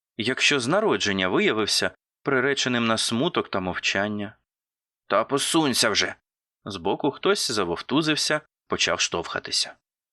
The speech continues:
Замить коробка заповнилася лементом. Звідусіль посипалися зауваження. Стрімко розходилися перешіптування, нарікання і сміх. Він посунувся убік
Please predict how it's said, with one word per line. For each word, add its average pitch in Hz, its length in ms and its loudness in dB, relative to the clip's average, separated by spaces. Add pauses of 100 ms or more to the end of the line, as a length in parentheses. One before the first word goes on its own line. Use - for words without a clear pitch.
Замить 113 420 0
коробка 135 460 -2
заповнилася 160 840 2 (140)
лементом. 92 760 -2 (520)
Звідусіль 90 800 -2 (380)
посипалися 131 720 0
зауваження. 87 960 -4 (320)
Стрімко 104 480 -2
розходилися 131 840 2 (300)
перешіптування, 120 960 2
нарікання 87 680 -2
і 80 80 -4
сміх. - 520 -8 (640)
Він 220 180 0
посунувся 165 520 0
убік 82 500 -6